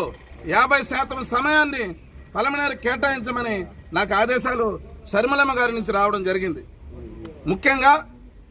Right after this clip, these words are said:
సేవకుడికి మీ పలమనేరు నియోజకవర్గం ఆదరించండి, ఆయన గెలిపించండి. నేను కూడా ఆయనతో వెన్నుండి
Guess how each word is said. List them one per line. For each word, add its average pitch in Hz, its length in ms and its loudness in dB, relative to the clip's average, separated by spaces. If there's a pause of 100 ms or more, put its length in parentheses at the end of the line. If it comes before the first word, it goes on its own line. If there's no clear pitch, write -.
(220)
సేవకుడికి 277 760 2 (640)
మీ 208 80 0 (140)
పలమనేరు 285 480 4
నియోజకవర్గం 240 640 -2 (800)
ఆదరించండి, 277 600 2 (720)
ఆయన 214 180 2 (120)
గెలిపించండి. 269 640 2 (800)
నేను 302 220 6 (100)
కూడా 285 200 6 (720)
ఆయనతో 285 320 2 (100)
వెన్నుండి 285 520 4